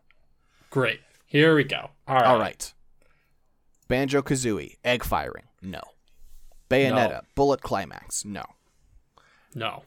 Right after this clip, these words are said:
Speaker 2: Uh, Bowser, fire breath, no.
Speaker 1: No.
Speaker 2: Bowser Junior, clown cannon. God, that looks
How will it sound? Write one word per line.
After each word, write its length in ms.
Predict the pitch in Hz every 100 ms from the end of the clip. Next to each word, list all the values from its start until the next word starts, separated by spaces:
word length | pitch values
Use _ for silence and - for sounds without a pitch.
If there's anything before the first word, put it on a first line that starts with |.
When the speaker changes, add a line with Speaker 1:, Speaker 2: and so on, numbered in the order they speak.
| _ _ -
Speaker 2:
Uh, 220 | 104 95
Bowser, 520 | - 113 127 123 95
fire 420 | - - 131 113
breath, 400 | 101 76 60 - -
no. 440 | 104 95 - - _ _ _ _ _ _ _ _ _ _ _ _ _ -
Speaker 1:
No. 160 | - -
Speaker 2:
Bowser 340 | 131 139 143 127
Junior, 460 | 135 127 107 92 _ _ _ -
clown 380 | - 127 127 127
cannon. 460 | - 113 101 101 -
God, 340 | 135 156 123
that 160 | 123 117
looks 400 | 113 - -